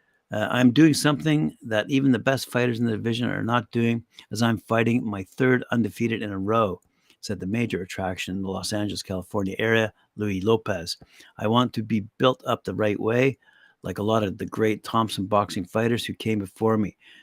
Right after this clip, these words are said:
and I believe I'm proving myself as a world-class fighter, being brought up in the same path. I have a deep hunger for success and will not settle until I give my best.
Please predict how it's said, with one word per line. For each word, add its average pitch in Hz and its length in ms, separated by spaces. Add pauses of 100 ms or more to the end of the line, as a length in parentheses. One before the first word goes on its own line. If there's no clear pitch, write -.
and 101 120
I 117 100
believe 123 400
I'm 107 180
proving 127 280
myself 104 420
as 95 140
a 95 80
world-class 107 540
fighter, 107 480 (380)
being 104 180
brought 113 280
up 104 140
in - 80
the 95 80
same 92 240
path. 98 400 (460)
I - 40
have 98 120
a - 20
deep 131 260
hunger 117 260
for 113 140
success 110 560
and 92 100
will 98 100
not 127 280
settle 107 300
until 98 240
I 98 60
give 110 180
my 104 120
best. 98 460